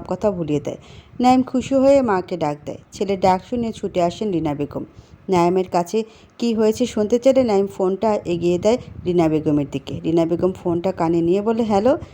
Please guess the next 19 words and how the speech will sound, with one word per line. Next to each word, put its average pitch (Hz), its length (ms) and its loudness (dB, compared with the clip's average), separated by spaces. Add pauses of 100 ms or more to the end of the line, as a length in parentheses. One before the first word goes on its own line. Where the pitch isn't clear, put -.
(300)
ফোনের 262 220 4
ওপাশ 254 280 2
থেকে 277 260 -2
টিয়া 262 360 4
অনেক 214 360 -2
আশা 190 280 -2
নিয়ে 240 140 -2
শাশুড়ি 175 420 -2
মাকে 165 280 -2
ডাক 147 220 -2 (100)
দেয়, - 120 -10 (100)
"আম্মা, 220 360 2 (440)
বৌমা," 226 520 4
খুশি 190 260 -4
হয়ে 180 260 2
বলে 160 220 0
শাশুড়ি। 151 460 -6 (380)
"জি 220 260 0
আম্মা।" 190 300 2